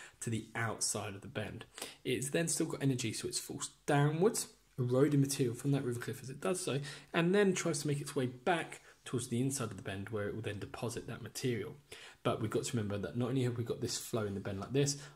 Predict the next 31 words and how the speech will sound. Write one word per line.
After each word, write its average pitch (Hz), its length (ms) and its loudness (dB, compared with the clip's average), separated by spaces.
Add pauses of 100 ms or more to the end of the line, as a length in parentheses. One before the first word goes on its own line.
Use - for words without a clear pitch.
(120)
obviously 110 440 0
we've 101 140 -4
also 98 220 -2
got 113 320 -8
down, 113 380 0 (280)
um, 92 360 -6 (140)
slope 139 440 4
flow 127 340 4 (180)
of 117 120 -8
the 110 80 -6
river, 131 320 0 (320)
okay, 113 240 -2 (100)
which - 180 -4
is 110 120 -6
obviously 107 260 -6
gonna 107 140 -4
not 113 160 -2
only 123 100 2
move 107 220 0
that 113 80 -6
material 107 340 -6
from - 140 -6
the 104 100 -4
outside - 300 -4
to - 60 -10
the 120 60 -2
inside, 131 300 -2 (240)
but 147 120 -2
also 143 360 0
move 98 320 -4
it 90 160 -8